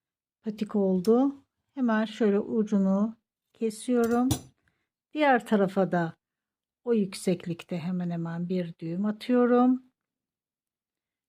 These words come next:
Buraya istediğimizi yapabiliriz. İsterseniz çiçek yapın, isterseniz pompon yapın, isterseniz böyle benim gibi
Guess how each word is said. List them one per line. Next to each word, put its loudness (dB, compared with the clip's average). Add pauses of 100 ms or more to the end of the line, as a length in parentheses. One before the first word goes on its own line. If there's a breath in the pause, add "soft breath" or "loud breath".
(160)
Buraya 2
istediğimizi 2
yapabiliriz. -2
İsterseniz -2
çiçek -2
yapın, -2
isterseniz -4
pompon -6
yapın, -8 (460)
isterseniz -2
böyle 2
benim 2
gibi -6